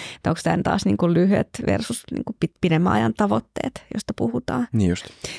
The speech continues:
Speaker 1: Mut politiikassa on toki kans nää arvot, jotka, et ei voi mennä pelkästään se edellä, mikä nyt on järkevintä ja mitä, mitä tukee parhaat argumentit, kun aina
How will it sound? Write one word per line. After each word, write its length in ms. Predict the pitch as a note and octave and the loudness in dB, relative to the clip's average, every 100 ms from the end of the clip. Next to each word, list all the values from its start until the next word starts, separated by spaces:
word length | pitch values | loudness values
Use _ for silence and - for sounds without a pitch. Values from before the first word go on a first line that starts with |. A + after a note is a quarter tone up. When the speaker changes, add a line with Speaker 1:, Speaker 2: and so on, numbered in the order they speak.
| - | -4
Speaker 1:
Mut 100 | A3 | 2
politiikassa 520 | B3+ B3+ A3 G3+ G3+ | 4 4 2 2 0
on 100 | F3+ | 0
toki 220 | G3 F#3+ | 0 0
kans 280 | F3 F3 F#3 | 2 2 2
nää 220 | F#3 F3+ | 2 2
arvot, 480 | - F#3 F3+ D#3+ A3+ - - - - - - - - - - | 4 2 2 0 -2 -4 -16 -20 -20 -18 -14 -14 -16 -16 -8
jotka, 400 | E3 - - - - - - - - - - D3 | -8 -4 -6 -6 -8 -20 -20 -20 -20 -20 -10 -4
et 120 | - | 0
ei 140 | D#3+ | 2
voi 120 | E3 | 4
mennä 260 | E3+ D#3+ D#3 - | 4 4 2 2
pelkästään 720 | D3+ - G3+ - F2+ - G3 - - _ - | 0 0 -2 -2 0 0 -4 -8 -20 _ -12
se 240 | - D#3 | -2 2
edellä, 300 | C#3+ D#3 D3 | 4 4 2
mikä 280 | F3 G3 - | 2 0 0
nyt 160 | - - - | -2 -4 -4
on 260 | - - - | -2 -2 -4
järkevintä 680 | A3+ - A3+ A3+ A#3 A#3+ - | -2 0 0 -2 -2 -4 -4
ja 280 | - - A#3+ G#3+ G#3+ - | -4 -6 -8 -10 -10 -8
mitä, 220 | - F#3+ _ | -6 -8 _
mitä 200 | G3 F3 - | -2 0 0
tukee 300 | E3+ E3 E3 | 0 2 0
parhaat 440 | - F3+ G3 - - | 2 2 2 0 0
argumentit, 600 | F3+ F3+ F#3 F#3+ G#3+ - - | 0 0 0 0 -2 -6 -2
kun 120 | F#3 | 2
aina 180 | G3 | 4